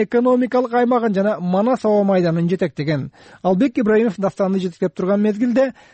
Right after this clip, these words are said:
заводдун ири суммада акчасы шайлоого мыйзамсыз жумшалганы боюнча,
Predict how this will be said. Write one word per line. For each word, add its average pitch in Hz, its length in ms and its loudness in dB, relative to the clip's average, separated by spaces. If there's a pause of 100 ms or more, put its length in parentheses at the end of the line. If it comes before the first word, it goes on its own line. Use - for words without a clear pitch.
(100)
заводдун 226 540 0
ири 262 220 2
суммада 240 640 0
акчасы 214 440 -4
шайлоого 202 480 0
мыйзамсыз 208 600 0
жумшалганы 196 520 0
боюнча, 165 500 -2